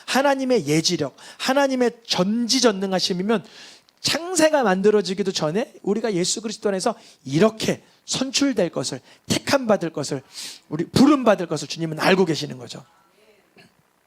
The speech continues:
그래서 예수님 안에서 하나님은, 아, 택하셨는데 우리가 언제 자녀된 권세를 누리냐면 하나님이 나를 예수 안에서 택하심을,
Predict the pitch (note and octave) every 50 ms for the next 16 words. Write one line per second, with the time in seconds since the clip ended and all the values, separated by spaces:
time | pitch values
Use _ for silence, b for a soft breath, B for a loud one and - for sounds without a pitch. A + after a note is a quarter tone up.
0 | _ _ _ _ _ _ _ _ _ B B B B B B B - - E3 D3+
1 | D#3+ D#3+ G3+ G#3 G3 F#3 F3+ E3 D#3+ D#3 E3+ - - - G#3+ A3 A3 G#3 G3+ G3
2 | F#3+ F#3 - - - D#3 - _ _ _ _ _ _ _ - - - - C#4+ C4
3 | A3 G3 D#3+ C#3+ C3+ C3+ D#3 C#3 - - B B B B B B B B B D#3+
4 | F#3+ G#3+ G#3 G3 - - E3+ F#3+ G#3 A3 A#3+ A#3+ A#3 E3+ E3+ F3 F3+ F3+ F3+ E3+
5 | D#3 D3+ D3+ D#3+ E3+ D#3 D3+ C#3+ C3+ D3+ G3+ F#3+ D#3 C3 A#2+ C#3+ D#3+ C#3 - -
6 | _ _ _ _ b b b b b b b b b b b b - B3+ C4 C4
7 | C4 C4 C4 B3+ B3+ G#3+ F3+ F3 F#3 A3+ G3 - - C#3 D3 F3+ F#3+ - - -
8 | B3 A3 G3+ F#3 F3 F#3 - - - - - - C4 A#3+ - G#3+ F#3+ F3+ D#3+ C#3
9 | -